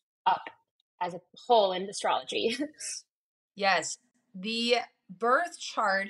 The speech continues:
Speaker 2: is a snapshot of the planets the moment you take your first breath. Okay. It's like if the, if the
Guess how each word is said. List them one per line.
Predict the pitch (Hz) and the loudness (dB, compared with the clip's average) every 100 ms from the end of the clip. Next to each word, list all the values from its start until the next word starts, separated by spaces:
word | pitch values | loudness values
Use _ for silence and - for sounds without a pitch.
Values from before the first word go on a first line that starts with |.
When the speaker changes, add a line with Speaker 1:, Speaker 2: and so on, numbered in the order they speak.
| - | -4
Speaker 2:
is | 202 202 202 196 - | 0 2 0 -4 -8
a | 190 180 | -10 -10
snapshot | - 202 190 220 - 202 175 170 - | -8 -4 -2 -2 -4 2 2 2 -4
of | 175 175 | -8 -8
the | |
planets | 175 - 180 175 170 170 - | -14 -6 -4 0 -2 -4 -4
the | 185 170 | -2 0
moment | 170 170 190 208 | 4 4 4 0
you | 196 - | -4 -2
take | 175 165 - - | -2 -2 -4 2
your | 156 151 147 | 4 4 2
first | 151 147 143 - - | -2 -2 -4 -4 0
breath. | 123 - - _ _ | 0 0 -12 _ _
Okay. | - 139 143 | -4 -2 0
It's | 147 - | -2 0
like | 156 156 | 0 2
if | - 170 | -2 0
the, | 170 - _ _ | -2 -2 _ _
if | 180 170 - | 0 2 0
the | 165 165 | 2 0